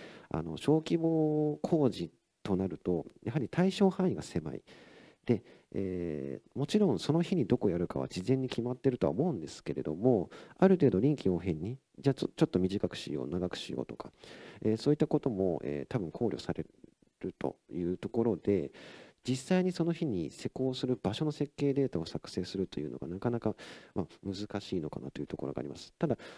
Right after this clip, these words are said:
まあ、これは、あの、事前にですね、打ち合わせ等を行って、えー、情報共有していればですね、もちろんクリアできるとは思うんですけれども、で、あとはですね、あの、施工とデータ作成の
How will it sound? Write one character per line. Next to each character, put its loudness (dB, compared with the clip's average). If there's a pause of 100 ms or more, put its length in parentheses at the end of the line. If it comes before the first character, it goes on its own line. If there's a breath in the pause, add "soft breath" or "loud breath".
(140)
ま 4
あ、 4
こ -2
れ 0
は、 0
あ -2
の、 -2
事 -2
前 2
に -2
で 0
す -10
ね、 -8
打 -6
ち -4
合 -2
わ -4
せ -2
等 0
を -2
行 -6
っ -4
て、 -2
え -6
ー、 -8
情 0
報 -2
共 0
有 -10
し -16
て 0
い 2
れ 0
ば -2
で -6
す -14
ね、 -6
も -6
ち -8
ろ -2
ん -10
ク -4
リ -2
ア -4
で -6
き -6
る -4
と -12
は -14 (100)
思 -2
う -6
ん -12
で -14
す -16
け -6
れ -6
ど -8
も、 -4 (1200 loud breath)
で、 -6
あ -2
と 0
は 0
で 0
す -12
ね、 -6
あ -2
の、 -4
施 -4
工 2
と 4
デ 6
ー 0
タ 4
作 -4
成 0
の -6